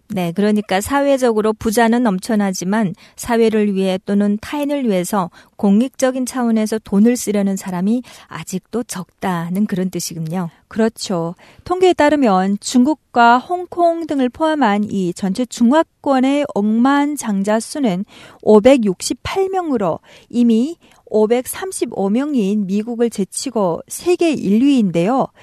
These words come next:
Speaker 2: 중국 최고 부자 왕지엔린 완다 회장이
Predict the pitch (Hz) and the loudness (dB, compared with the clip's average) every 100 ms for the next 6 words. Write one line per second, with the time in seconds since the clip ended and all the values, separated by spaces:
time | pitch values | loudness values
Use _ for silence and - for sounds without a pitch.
0 | - - - _ - 277 277 - 392 381 | -20 -20 -20 _ -2 0 0 -2 2 4
1 | 381 381 - 240 220 214 202 226 - 202 | 6 4 2 -2 2 4 4 2 2 4
2 | 196 247 254 370 320 214 175 226 254 196 | 4 2 2 4 4 4 2 -2 -2 -2
3 | 196 196 240 254 262 269 240 202 180 175 | 0 0 0 0 -2 -4 -2 -2 -2 -6